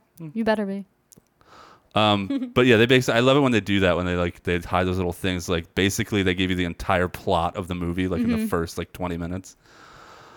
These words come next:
Speaker 1: Um, okay, I love how everything kind of unfolds in this and how Marty is the only one that realizes it.
Speaker 2: Yes.
Speaker 1: And that's really, s-, they're really subverting the typical, like, fool trope, and they're
Speaker 2: Mm-hmm.
Speaker 1: kinda turning it on its head.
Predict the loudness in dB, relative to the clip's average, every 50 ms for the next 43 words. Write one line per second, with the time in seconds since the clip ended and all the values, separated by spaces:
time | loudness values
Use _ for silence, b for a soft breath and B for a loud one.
0 | B B B B B _ 2 4 4 6 6 6 6 6 4 2 0 -2 -4 -6
1 | B B B B _ _ _ _ _ _ _ _ _ _ _ _ _ _ _ _
2 | _ _ _ _ _ _ 2 2 4 6 6 6 6 6 6 6 4 4 4 4
3 | 4 6 6 6 4 2 2 0 0 -2 -2 -2 0 0 0 2 2 0 -2 -2
4 | 0 0 2 2 0 0 -2 -2 -2 -2 -4 -2 -2 -2 -2 0 2 2 4 4
5 | 4 2 2 0 -2 -2 -4 -6 -4 -2 -2 -2 -2 -2 0 -2 -2 -2 -4 -4
6 | -2 0 0 2 4 4 2 2 2 0 0 0 0 -2 -4 -6 -6 -6 -8 -12
7 | -16 -20 b b b b -2 0 2 4 2 2 2 2 2 4 4 2 2 -2
8 | -4 -2 0 2 4 4 6 4 4 2 2 0 0 0 0 2 2 4 4 4
9 | 4 2 0 -2 -2 -2 -2 -2 -2 -2 -2 0 2 2 2 0 0 -2 -6 -6
10 | -4 -4 -2 -2 -4 -2 0 2 2 4 2 2 0 -2 0 2 2 2 2 2
11 | 2 0 0 -2 -2 -2 0 0 0 0 0 0 -2 -2 -2 2 2 4 4 2
12 | 2